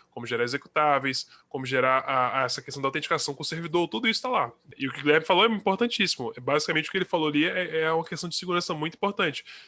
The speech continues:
Se você, ah, assiste lá o módulo Como Criar A P Is, você cria o seu A P I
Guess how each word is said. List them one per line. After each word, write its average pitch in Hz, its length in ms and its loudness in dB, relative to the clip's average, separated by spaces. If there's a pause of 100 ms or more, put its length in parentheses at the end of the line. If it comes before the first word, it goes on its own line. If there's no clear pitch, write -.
Se - 140 -4
você, 151 400 2
ah, 127 480 4
assiste 175 280 -6
lá 160 160 4
o 143 60 4
módulo 123 540 0
Como 147 160 -8
Criar 139 180 -4
A 139 60 -10
P 143 120 -6
Is, 117 360 -8 (280)
você 147 240 -6
cria 156 220 -8
o 214 40 -8
seu 208 180 -4
A 208 40 -2
P 214 160 -4
I 147 260 -4